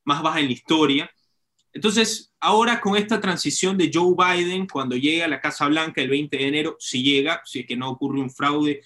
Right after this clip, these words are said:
masivo como lo alega el señor Trump, ¿cuáles serían las diferencias de acuerdos internacionales que podría tener Ecuador con Estados Unidos?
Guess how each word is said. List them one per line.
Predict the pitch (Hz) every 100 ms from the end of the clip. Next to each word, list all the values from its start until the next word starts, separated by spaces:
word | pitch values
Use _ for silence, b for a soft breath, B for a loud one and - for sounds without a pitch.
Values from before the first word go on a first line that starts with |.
| b b
masivo | 143 143 - 208 196 202 202
como | 151 135
lo | 123
alega | 127 143 151
el | 151
señor | 139 151 156
Trump, | - 185 190 b b b b _
¿cuáles | 202 233 233
serían | 196 196 208
las | 208
diferencias | 185 - 160 185 190 180
de | 139
acuerdos | 135 160 165 170 170 147 - -
internacionales | 156 147 143 147 143 147 170 -
que | 147
podría | 143 139 147
tener | 147 151
Ecuador | 147 139 139
con | 135
Estados | 131 127 123
Unidos? | 120 117 _ -